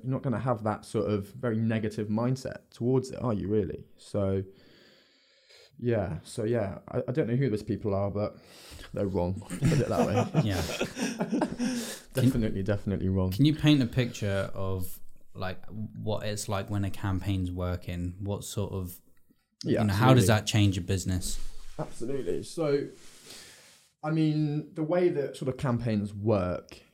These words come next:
Speaker 1: it's, it's fairly complex in terms of, you know, you hear this a lot on the internet. It's not a get-rich-quick scheme. Nothing is in life, really, uh, on that note. But the way that sort of, you know,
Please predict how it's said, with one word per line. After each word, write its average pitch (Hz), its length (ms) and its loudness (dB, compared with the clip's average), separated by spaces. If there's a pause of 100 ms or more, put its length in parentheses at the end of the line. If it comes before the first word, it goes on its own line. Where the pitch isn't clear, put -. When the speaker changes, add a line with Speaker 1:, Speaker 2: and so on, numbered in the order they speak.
(100)
Speaker 1:
it's, - 640 0
it's 202 160 0
fairly 160 520 -2
complex 120 720 -4
in 110 220 -2
terms 110 440 0
of, 104 180 -2
you 127 100 -2
know, 98 300 2 (520)
you 123 120 -2
hear 127 160 4
this 110 180 -2
a 117 40 -2
lot 107 140 0
on 95 100 0
the 98 100 2
internet. 92 460 -2 (340)
It's - 180 -2
not 120 220 2
a - 40 -8
get-rich-quick - 760 -2
scheme. 92 420 0 (300)
Nothing 117 440 -2
is 82 100 -4
in 80 140 -2
life, 76 240 -4
really, 78 360 -2 (160)
uh, 85 300 -2
on 90 120 0
that 78 180 -2
note. 82 260 -2
But 92 220 0 (420)
the 120 80 -8
way 160 160 0
that 139 160 -2
sort 131 160 -2
of, 110 180 0 (180)
you 123 100 0
know, 104 200 2